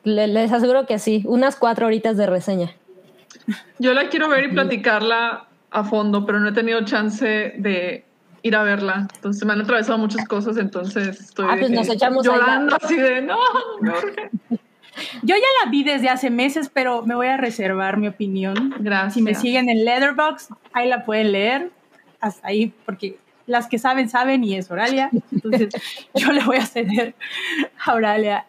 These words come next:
Speaker 3: el comentario de Titán. Y bueno, vamos a seguir con estas reseñas. Y la que sigue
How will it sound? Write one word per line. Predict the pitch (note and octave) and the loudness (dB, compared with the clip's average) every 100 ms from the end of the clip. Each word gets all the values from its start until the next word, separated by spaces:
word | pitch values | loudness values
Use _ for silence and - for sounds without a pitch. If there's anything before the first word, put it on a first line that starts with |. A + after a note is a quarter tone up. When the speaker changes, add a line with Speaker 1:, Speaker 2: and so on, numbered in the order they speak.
| - | -2
Speaker 3:
el | G#3+ G#3 C4 _ | 0 0 -6 _
comentario | G3+ F#3 E3+ E3+ - F#3+ G3+ G3+ G3+ - | -4 -4 -4 -8 -4 -2 0 0 -2 -6
de | F#3 G3 - - | -6 -6 -6 -6
Titán. | G#3+ - - E3 _ C4+ | -6 -8 -16 -16 _ -2
Y | C4+ | 2
bueno, | C4+ | 4
vamos | C4+ D4+ E4+ | 2 2 0
a | D4+ | -2
seguir | C4+ A3+ A#3+ B3+ A#3 - - - _ | 0 2 2 0 -4 -10 -20 -20 _
con | A3+ A3 | 0 2
estas | G#3+ B3 A#3 _ A#3+ | 0 -6 -12 _ -2
reseñas. | A#3 G#3+ - C#4 C4+ G#3 G3+ D#4 - _ - | -2 -2 0 2 2 2 0 -4 -10 _ -4
Y | D4 - | -2 -2
la | C4 C4+ D4+ D#4+ | 0 2 2 0
que | D#4 C#4 | -6 -8
sigue | - B3+ G3+ F#3+ A#3+ | -2 -2 0 -4 -4